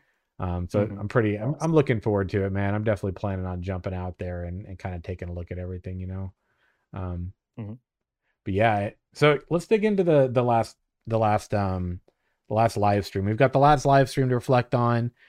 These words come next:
Speaker 1: We've got, Margaret was here last week, obviously talked about the content creator program a little bit, her time around in Intrepid. Um, and then, you know, we've got some discussion we're gonna have around,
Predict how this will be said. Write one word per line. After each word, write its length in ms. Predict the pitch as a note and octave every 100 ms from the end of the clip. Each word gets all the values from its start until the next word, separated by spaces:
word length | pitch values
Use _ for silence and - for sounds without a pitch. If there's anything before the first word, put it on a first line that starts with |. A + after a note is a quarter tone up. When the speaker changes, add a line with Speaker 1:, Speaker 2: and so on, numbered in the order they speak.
| _ -
Speaker 1:
We've 220 | G#2+ G#2+
got, 520 | A2 G#2+ G#2+ G#2 G#2+ _ _ _ _ _ _ _ _ _
Margaret 360 | A#2+ B2 A2+
was 160 | B2+ A2
here 140 | B2
last 280 | A2+ A2 G#2+
week, 160 | A#2+ -
obviously 460 | G#2+ A2 A2 A2+
talked 300 | G2+ A2 G#2+
about 200 | G#2+ G#2
the 80 | G#2
content 400 | - A2 G#2 A#2
creator 280 | - A2 G#2+
program 500 | - G#2+ G#2 G#2+ G2+
a 40 |
little 240 | G#2 G#2+ G#2
bit, 340 | G#2+ G#2+ G#2+
her 120 | G#2+
time 340 | G2 G#2+ G#2+ G#2
around 360 | G#2 G#2 G#2
in 100 | G#2
Intrepid. 680 | G2 G2 D3 C#3+ C#3+ C3+ B2+ - _ _ _ _ _
Um, 340 | G2+ G2 G2
and 240 | A2 G2+ G2+
then, 360 | A2 G#2 G#2+ _ -
you 80 |
know, 100 | C#3+
we've 120 | B2+ B2
got 180 | B2
some 280 | - A2+ G#2+ -
discussion 500 | A#2 - A#2 G#2+ A2+
we're 100 | A2
gonna 140 | G#2 G#2
have 280 | G#2+ G#2 G#2+
around, 520 | G2+ G2+ G2 F#2+